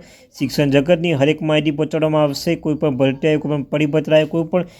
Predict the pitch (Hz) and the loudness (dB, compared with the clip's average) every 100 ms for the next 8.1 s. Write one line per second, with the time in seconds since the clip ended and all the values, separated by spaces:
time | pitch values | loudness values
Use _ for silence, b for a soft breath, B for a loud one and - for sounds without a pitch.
0 | B B - 147 160 151 151 156 156 151 | B B -8 -2 2 4 4 4 4 2
1 | - 160 156 160 160 143 151 151 151 147 | -2 -2 -2 0 -2 0 0 0 -2 -4
2 | - 147 175 165 139 139 139 143 - 143 | -6 -2 0 2 2 2 0 -6 0 0
3 | 135 143 - 135 135 147 143 135 135 131 | 0 -4 -6 -8 -8 -4 0 0 0 -2
4 | 135 151 151 165 185 - - - 147 190 | 0 2 2 0 -4 -6 -20 -20 -2 4
5 | 180 180 160 160 165 160 175 151 147 160 | 4 4 2 2 0 -2 0 0 0 -2
6 | 151 151 156 160 165 170 151 131 147 139 | -4 -2 -2 0 0 2 2 2 -2 0
7 | 147 151 139 131 139 - 151 151 151 185 | -2 -2 -2 -2 -2 -2 -2 -2 -2 -6